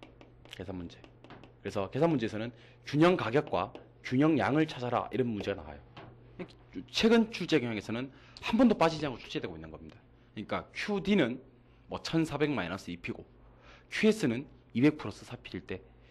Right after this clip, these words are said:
균형 가격 P와 균형 양 Q는 어떻게 구합니까? 이게 계속 나오고 있습니다. 앞으로 언제까지 계속될지 모르겠지만 향후에도 계속될 것 같다는 생각이 듭니다. 그래서 계산 문제 하나 접근하시고요. 두 번째는 균형의 이동입니다. 균형의 이동. 이것도 최근에는 계속 나오고 있습니다.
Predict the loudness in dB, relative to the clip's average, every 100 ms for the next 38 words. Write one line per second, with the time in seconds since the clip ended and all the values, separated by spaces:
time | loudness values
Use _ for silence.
0 | -20 -2 4 6 6 2 -2 -2 0 0
1 | -4 -16 -20 -10 0 4 4 4 0 -4
2 | -6 -6 -6 -8 -8 -10 -10 -12 -12 -12
3 | -14 -16 _ _ -20 _ -8 -4 -2 -2
4 | -4 -10 -16 -18 -20 -20 -20 -20 _ _
5 | -20 -20 -20 -2 -2 4 6 6 6 4
6 | -2 -2 -2 -4 -4 -6 -6 -6 -8 -10
7 | -16 -6 -2 0 -2 -4 -8 -8 -10 -10
8 | -10 -12 -12 -12 -12 -14 -18 -20 -20 -20
9 | -20 -6 -4 -2 -2 -2 -6 -10 -10 -10
10 | -12 -16 -18 -20 -20 -20 -12 2 6 8
11 | 6 4 4 6 6 4 2 0 -12 -18
12 | -20 -20 -20 -20 -20 -14 -8 -6 -8 -6
13 | -4 0 0 0 0 -2 -4 -8 -6 -6
14 | -8 -12 -18